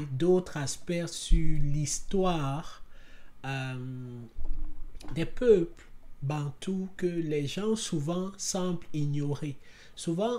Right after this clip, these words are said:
euh, si vous êtes arrivé à ce stade-là où vous voulez faire des recherches, vous allez peut-être vous rendre compte que ça peut être difficile. On veut savoir d'où vient le peuple. Et il y a des éléments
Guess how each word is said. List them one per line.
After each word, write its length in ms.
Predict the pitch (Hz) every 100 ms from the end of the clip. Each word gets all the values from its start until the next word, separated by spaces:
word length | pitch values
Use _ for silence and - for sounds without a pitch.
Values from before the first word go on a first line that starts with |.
| 480
euh, 360 | 151 143 143 135
si 180 | -
vous 200 | 175 170
êtes 160 | 165 156
arrivé 320 | 139 131 131
à 80 | 151
ce 180 | - 151
stade-là 640 | - - 151 139 143 147 - - - - -
où 160 | 185
vous 180 | 160 165
voulez 320 | 147 135 151
faire 320 | - - 147 139
des 140 | 131
recherches, 500 | 123 123 - 143 139 151
vous 100 | 139
allez 220 | 131 143
peut-être 600 | - 131 147 147 143 - - - - - -
vous 340 | 135 117 156
rendre 300 | 151 151 147
compte 280 | - 151 147
que 280 | - 147 143
ça 180 | 139 135
peut 200 | - 160
être 160 | 147 131
difficile. 800 | 139 127 135 - - 160 165 160
On 60 |
veut 160 | 160 156
savoir 420 | 143 135 135 143
d'où 220 | 139 156
vient 320 | 185 139 160 151
le 100 | 131
peuple. 420 | - 143 165 - - - - -
Et 80 | 180
il 60 | 277
y 60 |
a 80 | 269
des 280 | 180 147 151
éléments 480 | 147 143 160 180